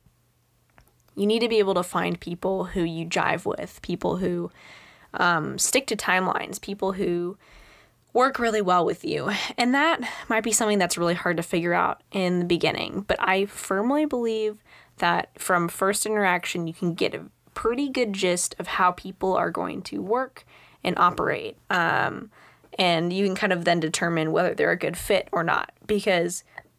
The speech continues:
although you're looking for business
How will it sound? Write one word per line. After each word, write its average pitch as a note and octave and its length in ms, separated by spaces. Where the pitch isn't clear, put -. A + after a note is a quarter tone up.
although G#3+ 220
you're A#3+ 220
looking G#3 260
for F3+ 140
business F#3 540